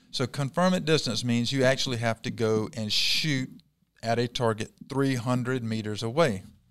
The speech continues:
one hundred, two hundred, three hundred, which is why we're saying it's gonna take extra time, because obviously you can't shoot three hundred meters on a twenty-five meter zero.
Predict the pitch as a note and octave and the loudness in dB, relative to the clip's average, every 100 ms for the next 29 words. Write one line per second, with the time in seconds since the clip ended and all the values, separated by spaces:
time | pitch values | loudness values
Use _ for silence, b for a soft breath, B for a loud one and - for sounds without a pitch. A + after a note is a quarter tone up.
0 | - _ - A#2+ A2+ G2+ - G#2+ G2 F#2 | -20 _ -8 -6 -4 -6 -8 -8 -8 -10
1 | F#2 F#2 G#2 - - b b b b b | -10 -10 -14 -20 -20 b b b b b
2 | b b _ _ _ _ - A#2+ A#2+ A2+ | b b _ _ _ _ -12 -6 -2 -2
3 | G#2 A2+ A2 G#2 A#2+ A2 G#2 - A2 G#2 | 2 4 4 2 2 2 0 -2 -4 -2
4 | A2 G#2+ G2 F2+ C3+ C#3+ A#2+ G#2 A2 - | -4 -4 -6 -6 -4 -2 -2 -2 -2 0
5 | A2 A2 G#2+ - G2+ - A2 - - A2+ | 0 2 0 0 -2 -4 -6 -4 -4 -6
6 | - A2+ A2 G#2 G2+ G2+ F#2+ G2 F#2+ - | -6 -6 -4 -4 -2 -4 -4 -4 -6 -6
7 | G#2 F#2 G2 F#2+ F#2+ F#2 A2+ A#2+ G2+ | -6 -2 -2 -2 -4 -2 0 2 2